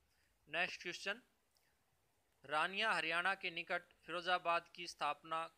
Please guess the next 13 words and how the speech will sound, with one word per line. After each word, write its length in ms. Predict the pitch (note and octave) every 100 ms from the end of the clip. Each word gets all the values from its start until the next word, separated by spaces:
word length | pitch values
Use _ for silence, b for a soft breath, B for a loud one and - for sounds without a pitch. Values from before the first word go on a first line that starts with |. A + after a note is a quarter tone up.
| -
कब 180 | E3 -
की 140 | F3
गई 180 | E3 E3+
थी? 220 | E3+ A3 - _ _ _ _
तो 120 | D3+ D3+
ये 340 | D#3+ E3 E3 - _ _
देख 220 | C#3 E3 -
सकते 340 | E3+ - E3+
हैं, 160 | F3 G3+
ये 380 | E3 D#3 E3
नंबर 300 | D3+ D3+ D#3 D#3
तीन 240 | E3+ E3
ऑप्शन 420 | D3+ - E3+ E3